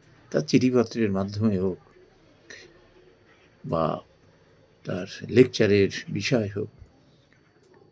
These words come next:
দেখবেন এটি কখনো না কখনো ঘুরে ফিরে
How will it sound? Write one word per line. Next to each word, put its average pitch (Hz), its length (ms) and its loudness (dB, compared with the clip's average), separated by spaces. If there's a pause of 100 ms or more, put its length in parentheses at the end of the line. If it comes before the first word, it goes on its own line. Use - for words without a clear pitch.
(720)
দেখবেন 123 460 4 (1040)
এটি 151 180 2 (120)
কখনো 175 340 2
না 156 160 -2 (220)
কখনো 120 360 2 (360)
ঘুরে 147 260 8
ফিরে - 280 -2